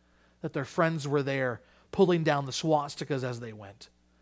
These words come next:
For centuries, the people had been waiting for this day. They begin to rejoice and praise,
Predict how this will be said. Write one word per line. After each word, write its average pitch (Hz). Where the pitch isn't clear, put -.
For -
centuries, 208
the 160
people 220
had 190
been 170
waiting 185
for 170
this 151
day. 131
They 240
begin 233
to 247
rejoice 226
and 208
praise, 247